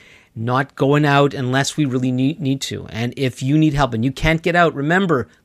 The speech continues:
contact someone to help you. If you don't know who to contact, contact me, and I will do my best. Wherever you are in the world right now, um, I will do my best to,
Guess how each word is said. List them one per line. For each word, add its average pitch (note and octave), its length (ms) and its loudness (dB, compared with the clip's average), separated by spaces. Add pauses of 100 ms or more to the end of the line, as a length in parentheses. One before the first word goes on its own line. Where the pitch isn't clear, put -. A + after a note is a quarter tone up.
(120)
contact C#3+ 640 -4
someone A#2+ 640 -4 (400)
to B2 120 -6
help A#2 380 -4
you. - 280 -10
If - 80 -20
you F2+ 60 -8
don't A#2+ 180 -4
know C3 140 0
who D#3 220 2
to D#3+ 100 4
contact, D3 540 -6
contact C3+ 560 -4
me, A#2 320 -6 (200)
and - 140 -18
I B2 140 -2
will B2+ 140 -2
do B2 120 -6
my A#2+ 120 -4
best. A2+ 260 -4
Wherever D3+ 320 -2
you E3+ 200 2
are D#3+ 120 8
in D#3+ 80 4
the E3 60 2
world D#3 320 2
right D#3 180 2
now, B2+ 440 -4 (720)
um, A2+ 360 -4
I C3 120 -2
will B2+ 120 0
do A#2+ 120 -4
my A#2+ 100 -2
best A2+ 360 -4
to, A#2 120 -4